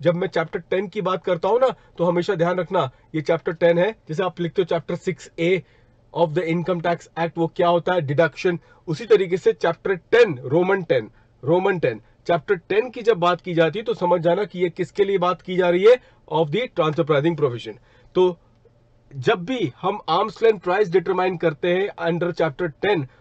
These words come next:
of the income tax act <clears throat> और उस determination करने पे अगर ये देखा जा रहा है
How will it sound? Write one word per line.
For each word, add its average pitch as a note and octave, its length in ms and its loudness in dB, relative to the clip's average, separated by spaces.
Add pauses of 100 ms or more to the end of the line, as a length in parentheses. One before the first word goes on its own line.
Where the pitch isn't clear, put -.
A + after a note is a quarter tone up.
(160)
of D3 180 -4
the D#3+ 40 -4 (120)
income E3 340 0
tax C#3+ 460 -6
act D3 140 -14 (160)
<clears throat> G3 140 -6 (1200)
और E3 300 0
उस G#3 200 0
determination G#3+ 880 4
करने F#3+ 460 0
पे E3+ 340 4 (320)
अगर D#3 320 -2 (180)
ये G#3+ 460 6 (240)
देखा E3+ 320 -4
जा E3+ 200 4
रहा F3 180 4
है B2+ 140 -4